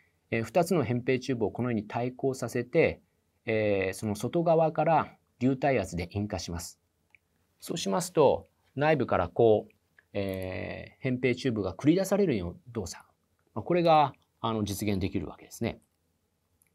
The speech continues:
で、さらにその加圧方向を切り替えますと、能動的に湾曲する、湾曲方向を選ぶという機能も生じます。ご覧、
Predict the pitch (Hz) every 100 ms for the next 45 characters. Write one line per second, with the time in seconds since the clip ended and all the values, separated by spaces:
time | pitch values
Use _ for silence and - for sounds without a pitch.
0 | _ _ _ 165 226 240 208 127 120 123
1 | 110 - 139 139 143 147 131 107 87 -
2 | 120 127 123 120 117 - - 117 92 -
3 | _ _ - 131 165 180 175 175 170 156
4 | 117 127 143 143 - 135 117 - _ 113
5 | 135 147 143 - 135 82 82 127 147 -
6 | - _ _ - 165 156 170 135 117 147
7 | 175 92 - 87 - - - _ _ _
8 | _ _ _ _ _ - 135 139 139